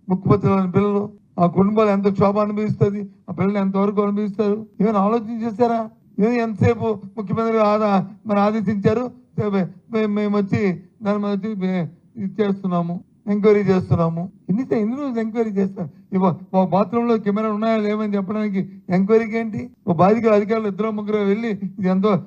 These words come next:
ఇది చెన్నై, దీనివల్ల ఆయన హెల్త్ ఏమవుద్ది, ఇంకా మిగతా వాళ్ళందరూ కూడా దాని మీద స్టడీ అవుతారు. దీంట్లో నెగ్లిజెన్స్ ఏమైనా చూపెడితే అది అలవాటు కింద మారిపోతుంది. దయచేసి ఆలోచన చేయమని చేయాలి ఈ ప్రభుత్వాలు.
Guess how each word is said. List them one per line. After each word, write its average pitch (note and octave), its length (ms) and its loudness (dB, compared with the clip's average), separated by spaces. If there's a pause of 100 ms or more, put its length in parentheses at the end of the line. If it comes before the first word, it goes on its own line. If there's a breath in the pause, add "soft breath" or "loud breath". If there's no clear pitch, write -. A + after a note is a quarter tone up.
(100)
ఇది F3+ 200 0
చెన్నై, G#3+ 240 -2 (120)
దీనివల్ల A3+ 840 -2 (420)
ఆయన G3 180 2
హెల్త్ G#3+ 240 0
ఏమవుద్ది, A#3+ 600 -2 (200)
ఇంకా G3 120 2
మిగతా A3 320 4
వాళ్ళందరూ A#3 400 0
కూడా A#3+ 280 -4 (280)
దాని G3+ 120 -2
మీద G#3 120 -2
స్టడీ G#3 260 0
అవుతారు. E3+ 380 -2 (220)
దీంట్లో G#3 240 2
నెగ్లిజెన్స్ A3 560 2
ఏమైనా A#3+ 400 2
చూపెడితే B3+ 500 -4 (540)
అది A#3 100 4
అలవాటు A#3 280 2
కింద G#3 160 -4
మారిపోతుంది. F3+ 640 -2 (260)
దయచేసి C4 320 0
ఆలోచన B3+ 380 2
చేయమని A#3 320 0
చేయాలి G3 600 0
ఈ D#3+ 40 -12
ప్రభుత్వాలు. F#3 520 -4